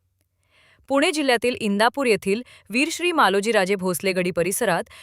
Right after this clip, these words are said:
प्रशासनाने अतिक्रमण काढण्याची मोहीम सुरू केली होती. अधिकृत नोंदीप्रमाणे ही कारवाई सर्व अतिक्रमित बांधकामांवर होणार होती, मात्र प्रत्यक्षात कारवाई दरम्यान फक्त मुस्लिम कुटुंबांच्या घरांवरच जेसीबी पोकलेन फिरवल्याचा धक्कादायक प्रकार समोर आलाय.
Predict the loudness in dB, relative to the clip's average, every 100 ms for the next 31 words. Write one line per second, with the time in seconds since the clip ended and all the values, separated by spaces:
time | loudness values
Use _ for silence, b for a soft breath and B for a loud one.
0 | B 0 2 2 0 0 0 -2 -2 -2
1 | -2 0 0 0 -2 -2 -2 -2 -2 -4
2 | -4 -2 -4 -4 -6 -8 -12 _ _ _
3 | _ 0 0 0 0 2 0 0 0 0
4 | 0 0 -2 B B -2 2 4 4 4
5 | 2 2 2 2 0 -4 -2 -2 0 0
6 | 0 0 -2 0 -2 0 0 0 -2 -6
7 | -10 B B B 0 2 2 0 0 2
8 | 0 2 0 2 2 2 2 2 0 0
9 | -2 -4 B B -2 0 0 0 -2 -4
10 | -4 -4 -4 0 0 0 0 0 2 2
11 | 2 2 -4 B -2 2 2 2 2 2
12 | 2 0 -4 0 0 0 0 -2 -4 -2
13 | 0 2 0 -2 -2 -2 -2 -2 -2 -2